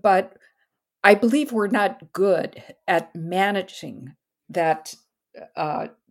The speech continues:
that adjustment of that flashlight beam. So we're, we're just not good. And sometimes, uh, we tend to stay in this mode of, you know, scanning the environment,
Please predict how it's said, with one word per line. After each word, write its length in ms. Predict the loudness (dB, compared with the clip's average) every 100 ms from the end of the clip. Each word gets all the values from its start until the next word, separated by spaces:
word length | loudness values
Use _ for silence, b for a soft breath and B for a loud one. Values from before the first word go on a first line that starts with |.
| -6
that 260 | 0 0 0
adjustment 760 | -6 -8 -4 -4 -4 -8 -10 -10
of 160 | -12 -10
that 240 | -10 -10
flashlight 680 | -10 -4 -4 -6 -8 -8 -8
beam. 340 | -10 -8 -10 -14 b b b -8
So 160 | -6
we're, 300 | -2 -2 -2 -4
we're 140 | -4
just 300 | -2 -2 0
not 320 | 0 0 -2
good. 260 | 0 0 0
And 160 | -6
sometimes, 680 | -4 -4 -2 -4 -4 -4 -8 b b b b b 0
uh, 320 | 4 4 4
we 160 | 0 -4
tend 360 | 0 0 0
to 100 | 0
stay 320 | -6 0 2 4
in 160 | 0
this 260 | -2 -4 -6
mode 680 | -2 0 2 2 0 -6 b b b b -4
of, 320 | -2 -2 -8 -20 -20 _ _
you 160 | -12 -10
know, 140 | -8
scanning 560 | -6 -6 -4 -6 -4 -6
the 120 | -8
environment, 880 | -8 0 2 2 0 -6 -8 -8 -12